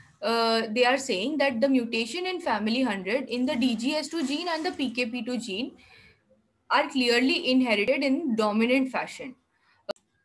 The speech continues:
So to understand what is the inheritance of, uh, the two genes, we will look at omim. And first we will search for the D S G two gene. We'll open the first hit.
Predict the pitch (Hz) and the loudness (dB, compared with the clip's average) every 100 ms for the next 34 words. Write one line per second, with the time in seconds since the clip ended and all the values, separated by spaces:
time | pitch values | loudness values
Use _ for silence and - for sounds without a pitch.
0 | _ _ _ _ _ - 320 349 381 262 | _ _ _ _ _ -12 -10 -6 -4 -4
1 | 196 202 208 185 226 220 202 311 294 349 | -6 -8 -6 -4 -2 -2 -2 -6 -4 -4
2 | 233 220 214 220 233 262 285 311 - 226 | 0 0 0 -2 -2 -2 -2 -4 -6 -6
3 | 233 233 202 190 175 190 226 240 269 226 | -6 -4 -4 -4 -8 -4 -2 0 0 0
4 | 190 180 277 - - - 220 262 302 262 | -4 -4 -6 -6 -16 -6 2 4 4 2
5 | 233 262 262 208 185 165 233 - - - | 4 0 0 -4 -6 -6 -6 -6 -12 -20
6 | - - 208 226 226 262 294 302 311 320 | -20 -8 0 0 2 0 0 -2 -2 0
7 | 339 349 - - 226 190 233 - 226 220 | 0 -2 -4 -6 -2 -2 -4 -2 -2 2
8 | 233 202 226 233 233 277 - - _ _ | 0 2 0 2 2 0 -4 -14 _ _
9 | _ - 175 214 226 233 240 185 190 214 | _ -18 -4 0 0 0 -6 -6 -4 -4
10 | 330 - _ _ - - _ _ _ - | -4 -8 _ _ -20 -20 _ _ _ -20
11 | _ _ - _ _ _ _ _ - - | _ _ -20 _ _ _ _ _ -16 -2
12 | 294 277 220 269 285 320 320 202 214 214 | 2 4 2 4 4 2 0 0 0 -4
13 | - 185 262 - | -10 -8 -8 -8